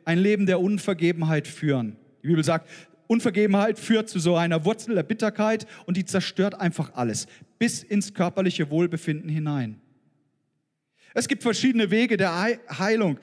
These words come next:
Heilung durch Medizin und Ärzte. Du sagst, „Hoppla, ist das übernatürlich?“ Definitiv ja. Gott hat Ärzte geschenkt, er kann durch Medizin heilen. Einmal sagt Paulus zu seinem Freund Timotheus, er sagt, „Hey,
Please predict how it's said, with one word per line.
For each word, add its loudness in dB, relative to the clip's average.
Heilung 2
durch 2
Medizin 2
und -2
Ärzte. -2
Du -4
sagst, -2
„Hoppla, 0
ist -2
das 0
übernatürlich?“ 0
Definitiv -6
ja. -12
Gott -2
hat -4
Ärzte -6
geschenkt, -2
er -10
kann -4
durch -2
Medizin -2
heilen. 2
Einmal 0
sagt -2
Paulus 0
zu -14
seinem -2
Freund -2
Timotheus, 0
er -2
sagt, -4
„Hey, 2